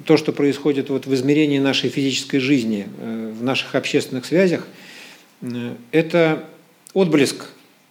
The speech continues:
только отблеск, слабый, кратковременный земной отблеск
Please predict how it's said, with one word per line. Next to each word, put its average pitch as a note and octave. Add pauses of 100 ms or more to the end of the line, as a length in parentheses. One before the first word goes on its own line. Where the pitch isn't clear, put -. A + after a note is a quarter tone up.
(1400)
только D3
отблеск, D3
слабый, C3+
кратковременный B2+
земной C3
отблеск E3